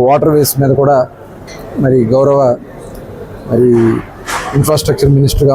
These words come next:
ఉన్న గడ్కరీ గారిని కలుసుకోవడం, ఇవన్నీ కూడా ముందుకెళ్ళబోతున్నాయి. ముఖ్యమంత్రి గారి దృష్టిలో ఇవన్నీ కూడా ప్రజెంట్ చేసాం. వారు కూడా చాలా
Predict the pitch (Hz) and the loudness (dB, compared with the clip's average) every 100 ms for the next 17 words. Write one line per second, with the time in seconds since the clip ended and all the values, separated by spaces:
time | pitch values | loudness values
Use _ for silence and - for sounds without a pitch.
0 | 131 131 123 - - 131 117 151 139 131 | 2 2 2 -2 -4 -4 -2 2 2 2
1 | 120 117 120 - 127 127 - - - - | 2 0 0 0 0 -2 -4 -12 -18 -18
2 | - - - 113 120 151 151 151 143 131 | -18 -18 -6 0 2 2 2 2 2 0
3 | - - - 120 135 135 135 127 131 135 | -6 -20 -10 0 2 2 2 2 2 0
4 | 139 - - - - - - - 117 147 | 0 -2 -10 -14 -12 -14 -12 -4 0 2
5 | 147 139 139 123 131 - 139 123 120 135 | 2 2 2 2 0 2 2 4 4 2
6 | 143 131 127 120 131 131 - 127 127 139 | 2 0 2 2 2 2 2 2 2 2
7 | 143 143 120 - 139 147 | 2 0 0 0 2 2